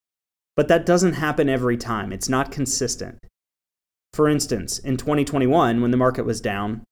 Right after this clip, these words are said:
so was gold. There were also years where the market's flat or positive and gold goes down.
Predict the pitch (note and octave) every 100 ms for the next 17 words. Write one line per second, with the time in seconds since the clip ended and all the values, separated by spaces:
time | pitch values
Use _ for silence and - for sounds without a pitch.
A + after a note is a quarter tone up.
0 | _ _ - A#2+ G#2+ A2+ A2 B2+ A#2+ F#2
1 | - - _ _ _ _ _ _ _ D3+
2 | F3 C#3+ D#3+ F3+ B2+ G#2+ A#2 C3+ B2+ B2
3 | C3 B2+ C3+ - A2 A#2+ C#3 C#3 E3 C#3
4 | A#2 A#2 A#2+ A#2 A2 B2 B2+ C#3 D#3 A2
5 | -